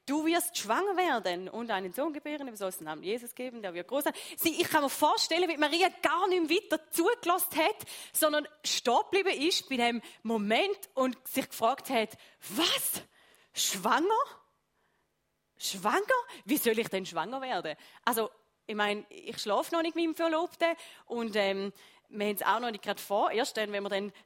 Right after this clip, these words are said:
den Bund vollendet haben und wirklich verheiratet sind. Aber schwanger? Also wie? Und spannend ist ja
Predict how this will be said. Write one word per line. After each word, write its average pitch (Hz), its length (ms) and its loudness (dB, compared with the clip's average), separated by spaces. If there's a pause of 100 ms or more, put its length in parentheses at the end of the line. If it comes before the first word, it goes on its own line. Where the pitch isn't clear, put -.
(100)
den 269 80 -2
Bund 311 480 -2
vollendet 226 760 -2
haben 320 380 2
und 226 160 -6
wirklich 254 240 -8
verheiratet 302 580 -2
sind. 370 160 0 (240)
Aber 208 280 0 (100)
schwanger? 262 760 -2 (320)
Also 208 220 -4 (140)
wie? 208 240 0 (1300)
Und 269 240 -2 (300)
spannend 262 440 2
ist 277 180 -2
ja 254 220 2